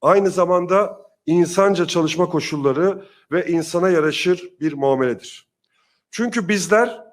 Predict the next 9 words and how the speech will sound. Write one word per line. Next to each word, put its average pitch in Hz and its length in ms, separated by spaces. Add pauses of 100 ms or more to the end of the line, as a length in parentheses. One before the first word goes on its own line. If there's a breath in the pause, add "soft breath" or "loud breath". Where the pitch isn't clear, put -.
(100)
Kartonsan'ı 202 720
iki 196 260
bin 196 120
yirmi 196 300
iki 196 180
yılının 165 400
ilk 220 260
dokuz 175 280
ayında 170 580